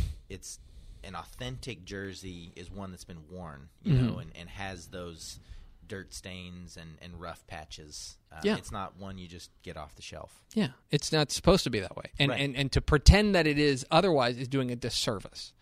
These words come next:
Speaker 2: You know what I mean?
Speaker 1: Mm-hmm.
Speaker 2: So, to me, in the end, what I appreciated about T, and, and you'll hear in our conversation, is that,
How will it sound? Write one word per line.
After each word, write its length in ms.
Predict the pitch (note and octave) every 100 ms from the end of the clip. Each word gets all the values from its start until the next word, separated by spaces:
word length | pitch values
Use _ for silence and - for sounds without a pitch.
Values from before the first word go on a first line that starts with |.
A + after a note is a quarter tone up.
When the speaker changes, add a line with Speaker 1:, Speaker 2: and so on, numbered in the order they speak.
| _ -
Speaker 2:
You 100 | A#2+
know 40 |
what 100 | A2
I 60 | G#2+
mean? 200 | A#2+ A#2
Speaker 1:
Mm-hmm. 80 | -
Speaker 2:
So, 380 | E3 C3+ B2+ - - - - - _
to 120 | - F#3
me, 220 | B3+ A3+
in 80 | G3+
the 140 | G#3
end, 100 | F#3+
what 100 | F3+
I 100 | E3+
appreciated 520 | D#3+ G3 - F#3 E3
about 380 | D#3 D3 C#3+ - - _ _ -
T, 220 | - G3
and, 200 | D#3+ C3+ B2
and 180 | B2+ C#3+
you'll 120 | C#3
hear 120 | D#3+
in 60 | D3
our 80 | B2+
conversation, 680 | C#3 B2 C#3 F3 - A#2+ -
is 220 | C#3+ B2+
that, 260 | C3 B2